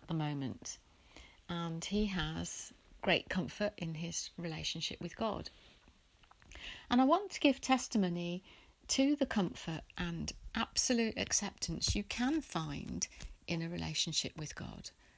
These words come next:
and in developing a close relationship with God. I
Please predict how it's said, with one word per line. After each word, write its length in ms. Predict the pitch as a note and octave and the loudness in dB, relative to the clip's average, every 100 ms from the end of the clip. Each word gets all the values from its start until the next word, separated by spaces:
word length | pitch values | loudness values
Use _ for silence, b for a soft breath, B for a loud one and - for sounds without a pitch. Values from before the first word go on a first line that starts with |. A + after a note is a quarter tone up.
| b - | b -4
and 220 | E3 E3+ | -2 0
in 160 | E3 | 0
developing 560 | E3 E3 E3+ F3+ - F3+ | -2 -2 -2 -4 -4 -4
a 80 | F#3 | -4
close 600 | - C4 D4 C4 - - _ - | -2 2 2 4 0 0 _ -12
relationship 640 | F#3 E3 D#3+ - E3 - - | -6 -4 2 0 0 -6 -6
with 200 | E3+ - | -8 -8
God. 280 | D#3 C#3 - B B B B | -8 -8 -10 B B B B
I 140 | A3+ | 0